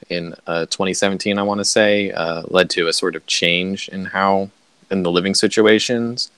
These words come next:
They're no longer just kept in a cage all day, essentially, but, um, yeah,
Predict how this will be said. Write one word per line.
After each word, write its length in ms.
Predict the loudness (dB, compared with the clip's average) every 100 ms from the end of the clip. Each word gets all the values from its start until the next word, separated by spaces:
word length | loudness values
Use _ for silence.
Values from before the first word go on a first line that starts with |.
| -4
They're 100 | 0
no 160 | 2
longer 560 | 4 2 2 2 0 -2
just 400 | -4 -4 -4 -6 -2
kept 280 | 0 0 -2
in 120 | -2
a 200 | -4 -6 _ _ _ _ _
cage 300 | -2 0 4
all 140 | 4 6
day, 160 | 4
essentially, 540 | 2 0 -2 0 2 2
but, 320 | 2 2 2 _ -8
um, 400 | -8 -8 -14 -16 _ _ _ -20 _ _ _ _ -20 -18 -2
yeah, 360 | 4 4 4